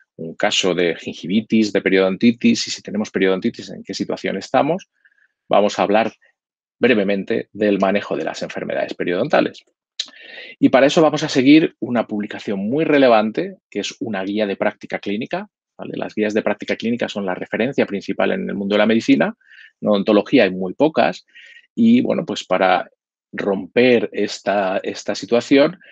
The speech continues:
la Federación Europea de Periodoncia ha preparado una guía clínica, su primera guía clínica,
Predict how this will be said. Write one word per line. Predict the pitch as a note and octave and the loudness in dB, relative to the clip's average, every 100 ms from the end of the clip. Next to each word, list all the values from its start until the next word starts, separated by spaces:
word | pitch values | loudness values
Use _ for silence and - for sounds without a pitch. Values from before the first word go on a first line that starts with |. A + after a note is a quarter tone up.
| - - - | -20 -20 -10
la | G2 F#2+ | -4 -4
Federación | - F#2 F#2 F2+ G2 G2 | -4 -6 -6 -6 -8 -6
Europea | G2 F#2 G2+ | -6 -4 -6
de | G2 | -4
Periodoncia | G#2 A2 C#3+ E3 - E3+ | -6 -2 -2 -2 -4 -4
ha | - - | -6 -8
preparado | - - G#2 B2 C3 | -6 -2 2 4 4
una | D#3+ G#2+ G2 F#2 F#2 | 0 -4 -6 -8 -8
guía | F#2 F#2+ | -6 -6
clínica, | C3 E3 F#3+ F3+ | -4 -4 -4 -4
su | E3 - | -6 -10
primera | - F#2+ F#2+ | -8 -4 -2
guía | G3+ G3 | -2 -2
clínica, | A#2+ B2+ - C3+ | -4 -4 -4 -4